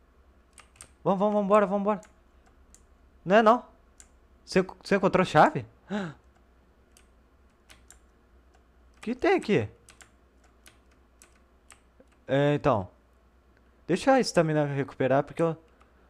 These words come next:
Ah, verdade. Opa! Ele tá vindo. Ele tá vindo muito.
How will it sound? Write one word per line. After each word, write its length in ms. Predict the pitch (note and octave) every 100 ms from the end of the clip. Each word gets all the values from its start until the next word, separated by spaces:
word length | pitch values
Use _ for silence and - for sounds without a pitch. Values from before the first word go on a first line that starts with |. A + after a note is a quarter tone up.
| _
Ah, 140 | E3
verdade. 500 | F3+ F#3 F3+ E3+ - - _ _ - _ _ _ _ _ _ _ _ _
Opa! 640 | B2+ D3 D3+ D#3+ D#3 - - _ _ _ _ _ _ _ _ _ _ _ _ _ - _ _ _ _ _ _ _ _ _ _ _ _ _ _ _ _ - _ _ _ _ _ - - - _
Ele 120 | B2+
tá 120 | B2+
vindo. 240 | C3+ B2+ F2 - - - _ _ _ - - _ _ _
Ele 100 | -
tá 100 | C#3+
vindo 200 | D3+ D3
muito. 360 | D3+ D3 A2 -